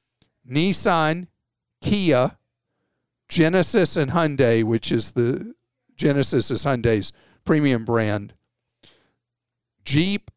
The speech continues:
and Chevrolet, those are the top most reliable vehicles. What's the least reliable brand you can buy right now?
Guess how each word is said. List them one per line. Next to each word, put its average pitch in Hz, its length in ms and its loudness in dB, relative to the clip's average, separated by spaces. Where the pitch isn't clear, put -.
and 139 160 0
Chevrolet, 139 760 2
those 156 300 4
are 160 80 4
the 131 120 2
top - 640 -2
most 151 360 2
reliable 131 500 2
vehicles. 120 640 0
What's 202 340 0
the 208 220 0
least 196 500 -2
reliable 160 600 2
brand 143 480 0
you 139 100 -2
can 110 220 -6
buy 127 260 2
right 160 300 0
now? 175 340 2